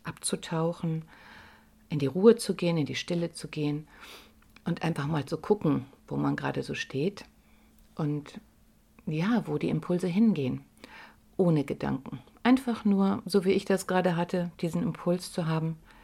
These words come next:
mach darüber einen Podcast. Und ich denke, auch du wirst Impulse kriegen. Und wenn du sofort diesen Impuls, den du bekommst,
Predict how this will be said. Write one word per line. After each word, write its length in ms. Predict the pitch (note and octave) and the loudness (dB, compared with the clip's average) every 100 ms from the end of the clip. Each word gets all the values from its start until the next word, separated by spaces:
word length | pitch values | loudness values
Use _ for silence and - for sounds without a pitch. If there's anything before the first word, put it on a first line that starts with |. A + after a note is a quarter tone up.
| - - - - _ _ - | -20 -20 -20 -20 _ _ -10
mach 140 | D#3+ | -8
darüber 320 | - C3 C#3 | -6 -6 -6
einen 120 | C#3 - | -8 -10
Podcast. 540 | - - - - - - _ _ _ _ _ - - _ - - | -14 -14 -16 -18 -20 -20 _ _ _ _ _ -20 -20 _ -18 -4
Und 160 | F#3+ E3+ | -2 -2
ich 120 | - | 0
denke, 380 | E3+ E3+ F3 - | 0 2 0 -2
auch 100 | - | -2
du 220 | G#3+ A3+ | -2 0
wirst 220 | D#3 - | -2 -2
Impulse 420 | D#3 D#3 D#3 D#3+ | -4 0 0 -2
kriegen. 480 | D#3 - C#3 F3 F#3+ - - - - _ | -6 -8 -4 -4 -4 -12 -20 -20 -20 _
Und 220 | F3+ E3+ E3+ | -4 -2 2
wenn 200 | F3+ F#3+ | 4 6
du 260 | F#3+ F#3 - - - _ _ _ - - - | 4 2 -6 -20 -20 _ _ _ -20 -14 -8
sofort 920 | F3 F#3+ F3 - G3+ G#3 G#3+ - - - _ _ - | -2 -2 -2 2 4 4 2 -4 -16 -20 _ _ -6
diesen 440 | F3 F3+ E3+ E3+ - - - | -2 0 -2 -2 -10 -20 -8
Impuls, 400 | F3+ F3 G#3 G#3 | -6 0 0 0
den 100 | F3+ | 0
du 80 | E3+ | 0
bekommst, 600 | E3 - F3+ F3 F3 - | -2 -4 -2 -2 -4 -16